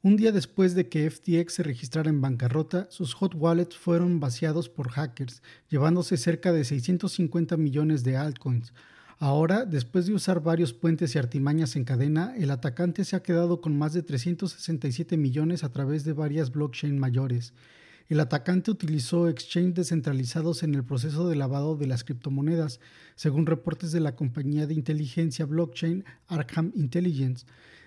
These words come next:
De acuerdo con Elliptic, una compañía de ciencia forense en blockchain, el uso de puentes de cadena entrecruzados son ampliamente utilizados por hackers para el lavado de fondos robados. Chain hopping, o salto de cadena, que es el movimiento de fondos robados entre diferentes blockchains,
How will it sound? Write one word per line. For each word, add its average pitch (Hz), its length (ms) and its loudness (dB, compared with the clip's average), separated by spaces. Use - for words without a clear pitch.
De 156 80 2
acuerdo 196 420 2
con 165 180 4
Elliptic, 156 640 0
una 190 220 4
compañía 156 420 0
de 151 140 0
ciencia 151 280 0
forense 135 460 -2
en 139 80 0
blockchain, 151 540 -2
el 151 160 2
uso 180 220 2
de 175 100 4
puentes 175 420 0
de 151 120 0
cadena 151 340 0
entrecruzados 151 720 -2
son 170 160 0
ampliamente 160 500 0
utilizados 156 800 -4
por 135 180 -6
hackers 170 420 -4
para 135 220 -2
el 127 80 2
lavado 143 380 0
de 139 80 0
fondos 131 400 -2
robados. 127 500 -2
Chain 180 340 6
hopping, 170 380 2
o 170 120 -2
salto 165 340 2
de 143 100 0
cadena, 156 520 0
que 151 240 2
es 170 160 0
el 196 100 4
movimiento 160 540 2
de 143 140 2
fondos 165 320 0
robados 147 440 -2
entre 139 240 -2
diferentes 135 600 -2
blockchains, 156 520 -2